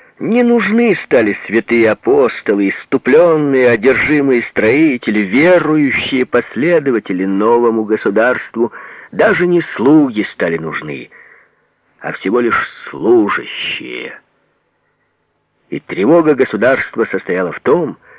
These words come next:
что его служащие иногда оказывались очень уж мелким, к тому же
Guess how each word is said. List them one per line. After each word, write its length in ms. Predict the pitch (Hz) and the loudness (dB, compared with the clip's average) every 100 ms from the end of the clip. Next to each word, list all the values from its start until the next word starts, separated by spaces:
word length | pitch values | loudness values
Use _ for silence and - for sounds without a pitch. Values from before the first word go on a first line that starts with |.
| - _ _ | -20 _ _
что 180 | - - | -12 -8
его 220 | 73 85 123 - | -4 -2 -2 -4
служащие 1120 | 71 135 - 190 165 - - 101 80 69 62 - _ _ _ _ _ - | -4 -2 -2 -2 -6 -8 -8 -6 -6 -8 -10 -16 _ _ _ _ _ -14
иногда 760 | - - - 107 101 101 160 202 - | -10 -6 -4 -2 -4 -2 -2 -2 -4
оказывались 720 | 147 - 170 185 175 180 180 - - _ - | -8 -4 -4 -2 -4 -4 -6 -10 -20 _ 0
очень 400 | 156 151 170 180 | 0 0 -4 -2
уж 300 | 185 - - | -2 -2 -4
мелким, 840 | 156 143 135 135 120 110 - 170 185 | -6 -2 0 2 2 -2 -6 -6 -6
к 100 | - | -6
тому 300 | 113 113 135 | -4 -2 -2
же 180 | 156 | -4